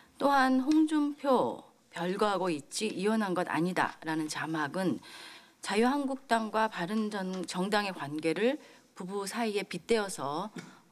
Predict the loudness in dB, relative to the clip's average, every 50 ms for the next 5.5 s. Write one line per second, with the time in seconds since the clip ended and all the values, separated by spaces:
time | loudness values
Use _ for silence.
0 | -16 -12 -10 -8 -6 -4 -2 -2 -2 -2 -2 -2 -4 -2 -2 -4 -4 -2 -4 -4
1 | -2 0 0 0 0 0 -2 -2 0 0 -2 -2 -2 -6 -10 -18 -20 -20 -20 -20
2 | -20 -14 _ -6 0 2 4 4 2 2 0 2 2 4 2 2 0 -2 -6 -4
3 | -2 0 2 2 2 2 2 4 4 4 4 4 4 6 6 4 4 4 2 2
4 | 2 2 4 4 2 0 -2 -4 -4 0 4 4 4 4 4 0 -6 -8 -6 -4
5 | -2 0 0 2 2 2 0 0 -4